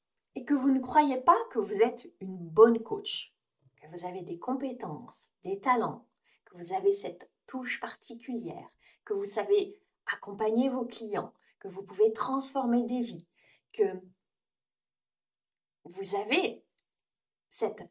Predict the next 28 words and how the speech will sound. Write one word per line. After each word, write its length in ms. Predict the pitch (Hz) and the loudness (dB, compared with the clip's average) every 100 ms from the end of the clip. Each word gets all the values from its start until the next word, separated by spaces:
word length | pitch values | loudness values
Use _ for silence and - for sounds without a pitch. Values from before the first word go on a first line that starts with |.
| _ _ 185 | _ _ -10
magie 760 | 196 208 214 220 233 285 - | -4 0 2 2 2 0 -2
dans 180 | 156 175 | -6 -10
l'esprit, 540 | 170 165 - - 320 | -10 -10 -10 -2 -2
dans 140 | 240 - | -2 -6
le 100 | - - | -12 -4
cœur, 300 | 330 311 226 | -2 -2 -6
dans 120 | 165 | -8
les 140 | 170 | -6
mains. 340 | 175 269 254 - _ _ _ _ _ _ _ _ _ | 0 0 -2 -8 _ _ _ _ _ _ _ _ _
Comment 320 | - 294 370 440 - | -8 -4 -4 -6 -8
est-ce 120 | - | -10
que 140 | - 220 | -8 -10
vous 140 | 202 | -10
voulez 400 | 190 190 254 330 | -12 -8 -8 -8
que 120 | - | -14
vos 100 | 190 | -20
cro-, 200 | - - - - | -18 -18 -18 -12
prospects 580 | 254 254 - - 233 - | -8 -6 -6 -8 -10 -14
croient 400 | - 453 226 240 | -14 -10 -10 -8
cela ? 380 | - - 440 - - _ _ _ _ _ _ _ | -6 -6 -6 -10 -14 _ _ _ _ _ _ _
Comment 280 | - 320 403 | -2 2 4
voulez-vous 460 | 370 269 233 285 330 | 6 6 6 4 0
qu'ils 260 | - 208 | -4 -8
croient 460 | - - 214 - - _ _ _ _ _ _ _ | -6 0 0 0 -8 _ _ _ _ _ _ _
que 100 | _ | _
vous 220 | 175 190 226 | -12 2 4
êtes 300 | 226 - - _ 175 | 4 0 -18 _ -18
une 160 | 156 | -16